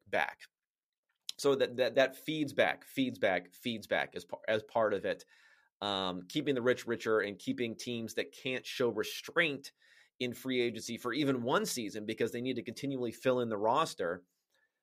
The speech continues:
uh, are never able to take advantage of that, the positive feedback loop, and instead have the negative, uh, feedback loop. Okay. And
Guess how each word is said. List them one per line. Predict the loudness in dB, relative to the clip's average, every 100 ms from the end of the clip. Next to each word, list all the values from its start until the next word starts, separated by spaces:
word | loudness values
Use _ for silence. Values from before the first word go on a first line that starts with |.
| _
uh, | -6 -4 -2 -2 0
are | 4
never | 4 6
able | 4 4 2
to | 2 2 0 0
take | -2
advantage | -2 -2 -2 -2
of | 0
that, | 0 0 -4 _ _ -14
the | -4
positive | 4 4 4 0
feedback | -4 -2 0 0
loop, | -2 -4
and | -6
instead | 0 4
have | 4 2
the |
negative, | -2 -2 -4 -8 -16 _ _ _ -6
uh, | -4 -6 -8
feedback | -10 -10 -12 -14
loop. | -16 _ _ -20 _ _ _ _ _ _ _ _ _ _ 2
Okay. | 2 0 -8 _ _ _ -2
And | 0 4 4 2 -2